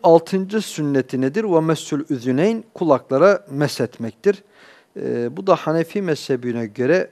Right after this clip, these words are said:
başımızı meshettiğimiz zaman elimizi bir daha ikinci kez ıslatmadan başımıza temas etmeyen, e, parmak uçlarımızla kulakların meshedilmesi şeklinde beyan ediliyor. Yani yeni bir su almaya gerek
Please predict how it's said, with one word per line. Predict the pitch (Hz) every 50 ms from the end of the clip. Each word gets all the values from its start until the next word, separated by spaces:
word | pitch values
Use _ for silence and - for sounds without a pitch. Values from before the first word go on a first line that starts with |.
| _ -
başımızı | 139 123 117 135 135 135 - - 160 160 156 151 175 180
meshettiğimiz | 170 160 147 - - - 147 - _ _ - 156 160 160 160 170 160 131 120
zaman | 123 120 110 110 123 147 165 - -
elimizi | 143 135 139 143 147 151 139 - 180 165 170
bir | 185 170 151 139
daha | 143 127 120
ikinci | - 139 - - - 151 151 151 180
kez | 175 - - 135 110 - - -
ıslatmadan | 151 - - - 170 180 180 - _ - 139 127 120 117 104 - 156 202 247 - _ _ _ - - - _ -
başımıza | 120 127 135 - - 165 160 156 156 185 175
temas | 170 - 165 147 151 151 147 143 - - -
etmeyen, | - 190 190 - - 147 143 135 131 127 123 117 117 113 - -
e, | 123 120 117
parmak | 113 - - 143 135 135 139 143 139 - _ -
uçlarımızla | 135 - - - - 131 123 120 117 117 113 107 120 185 202 208 _ _ _ _
kulakların | - - 170 139 117 - - 135 135 170 190
meshedilmesi | 175 156 160 156 - 147 127 117 123 120 123 120 107 - - 120
şeklinde | - - 123 107 _ - 110 110 104 110 104 104
beyan | 113 120 131 143 156
ediliyor. | 165 156 147 151 180 196 202 196 - - - - _ -
Yani | 139 135 131 123 120
yeni | 117 120 139 156 180 180 156
bir | 147
su | 127 - - -
almaya | 180 151 135 123 117 117 131 170 196
gerek | 170 156 131 120 135 127 127 113